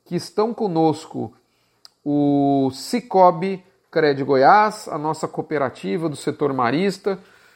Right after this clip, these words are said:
de Goiânia. Vai ter um evento dia vinte e um de agosto, do qual eu vou ter a honra de palestrar, Dia de Negócios, em breve mais informações.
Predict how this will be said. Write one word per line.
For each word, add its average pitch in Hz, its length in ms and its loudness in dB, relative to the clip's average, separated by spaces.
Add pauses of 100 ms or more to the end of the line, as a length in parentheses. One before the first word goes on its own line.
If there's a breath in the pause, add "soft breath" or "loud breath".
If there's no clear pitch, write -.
(240 soft breath)
de 120 300 -6
Goiânia. 160 640 4
Vai 165 220 4
ter 196 100 0
um 185 140 2
evento 170 420 0
dia 160 160 0
vinte 156 600 -6
e 190 40 -4
um 190 140 -4
de 180 100 0
agosto, 165 500 0
do 160 120 -4
qual 160 200 4
eu 160 100 2
vou 156 120 -4
ter 175 120 -4
a 147 100 2
honra 180 320 -2
de 160 100 -8
palestrar, 147 560 -4
Dia 196 320 -4
de 196 100 -2
Negócios, 160 680 0
em 160 120 -8
breve 156 380 2
mais 160 320 0
informações. 147 920 -6